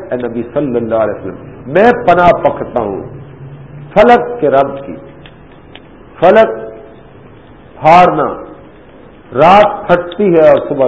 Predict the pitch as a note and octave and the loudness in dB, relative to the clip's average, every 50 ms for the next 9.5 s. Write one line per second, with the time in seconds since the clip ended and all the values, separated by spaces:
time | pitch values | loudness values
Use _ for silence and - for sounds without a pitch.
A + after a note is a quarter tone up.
0 | - - A#2+ B2 C3+ D3 C3 A2 G#2+ G2 - - - F#2+ - - - - - - | -2 -4 -6 -6 -4 -2 -2 -2 -4 -4 -6 -8 -12 -14 -14 -14 -18 -20 -20 -20
1 | - - - - - - - C#3+ D3 - F#3+ F#3+ - - F#3 F#3 F#3 F3+ F3+ F3+ | -20 -20 -20 -20 -20 -14 -8 -8 -6 -4 -6 -6 -2 0 2 4 4 4 2 0
2 | E3+ - A#2 C#3+ C#3+ D#3+ F3 F#3+ F#3+ F3+ - - D#3+ E3 E3 - - - G3 F#3+ | -2 0 2 0 2 2 2 2 0 0 0 0 -2 -2 -2 -2 0 2 4 6
3 | F#3+ G3+ G#3 - - - - - - - - - D3+ D3+ - - - - E3 E3 | 6 6 6 4 2 -2 -8 -14 -16 -14 -4 0 2 2 2 0 -4 0 2 2
4 | F3 F3 F3 F#3 F3 D#3+ D3 - - - C#3+ C3+ - B2 A#2 G#2+ F#2 A#2+ G#2+ G2+ | 2 4 4 4 2 2 0 -2 -6 -8 -10 -8 -8 -8 -10 -8 -6 -6 -8 -6
5 | - - F2 - - - - - - - - - - - - - - - - - | -8 -12 -14 -14 -14 -18 -20 -20 -20 -20 -20 -20 -20 -20 -20 -20 -20 -20 -20 -20
6 | - - - - - - D3+ D#3+ E3 D#3+ - - - F3+ F#3+ G#3 A3 A3+ A3+ G#3 | -20 -20 -20 -18 -12 -6 -4 -4 -4 -4 -6 -4 -2 0 2 2 2 2 2 0
7 | - - - - - - - F3+ F#3+ F#3+ - G#3 G#3 G3+ F#3+ A#3+ A#3+ G#3+ F3+ F3+ | -2 -8 -12 -14 -16 -6 0 0 0 2 2 -2 -2 -2 0 0 0 0 2 0
8 | G3 F#3+ F3+ F3 F3 F3 E3+ F3 E3+ E3+ D#3 D3+ D3+ D3+ E3+ G3 G3+ - - - | 2 4 4 4 4 4 2 2 2 2 2 2 2 2 0 0 -2 -2 -4 -2
9 | - D3+ B2+ G#2 - - - - C3 C#3 | 0 2 2 0 -2 -6 -12 -8 -8 -8